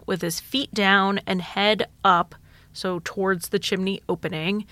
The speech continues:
and he had one hand by his face. He was wearing a ribbed thermal shirt, and I've seen it said that the rest of his clothing, shoes, socks, pants, so on,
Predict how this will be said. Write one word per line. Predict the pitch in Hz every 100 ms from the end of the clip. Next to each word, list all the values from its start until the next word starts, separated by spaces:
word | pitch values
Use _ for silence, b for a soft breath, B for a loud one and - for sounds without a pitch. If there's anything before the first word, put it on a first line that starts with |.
| b b -
and | 208
he | 214
had | 190 175
one | 208 226
hand | 202 208 190 180 - - -
by | 170 156
his | 160 160 -
face. | - 165 - - - - - b b _ _ _ - _
He | - 254
was | 262 233
wearing | 226 220 220 208 -
a | 202 190
ribbed | 170 196 208 190 - -
thermal | - 196 180 170
shirt, | - 208 226 226 -
and | 196 180
I've | 180
seen | - - 240 247
it | 262 - -
said | 220 208 202 196 b b b b
that | 202 190
the | 180
rest | 185 208 -
of | 226
his | 220
clothing, | - 226 220 220 220 220 220 196
shoes, | - 233 208 170
socks, | - 190 175 175
pants, | - - 196 175 160
so | - 220
on, | 208 190